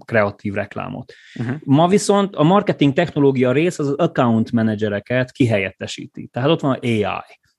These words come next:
Speaker 1: Tessék. A kreatív részt még nem helyettesíti ki, csak angolul kezdi, tehát ugye van már kreatív reklámszövegírás A I-jal,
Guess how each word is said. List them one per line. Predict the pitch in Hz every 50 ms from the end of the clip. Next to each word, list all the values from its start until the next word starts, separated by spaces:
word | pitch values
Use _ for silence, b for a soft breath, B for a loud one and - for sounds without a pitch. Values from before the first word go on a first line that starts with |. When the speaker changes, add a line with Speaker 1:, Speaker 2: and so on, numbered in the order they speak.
| _ _ _
Speaker 1:
Tessék. | - - - - - - - - - b b b b b
A | - -
kreatív | - - 165 240 262 226 - - 131 120
részt | 117 151 170 165 -
még | 170 160
nem | 165 220 240 151
helyettesíti | 113 110 - - - - - - - 110 - - 107
ki, | - - 156 175 - - _ _ _
csak | - - 170 165
angolul | 151 123 110 104 107 104 107 113 131 175 220 240 233 _ _
kezdi, | - 139 120 110 107 104 123 156 190 240 - _ _
tehát | _ - 117 113 -
ugye | 131 120 120
van | 110 120 120 113
már | 107 104 104
kreatív | - - 117 107 101 101 _ - 104 101
reklámszövegírás | 101 107 107 - - 107 101 101 - 110 101 101 98 98 98 98 95 90 - - -
A | -
I-jal, | 110 107 104 104 101 101 98 98 98 98 98 98 98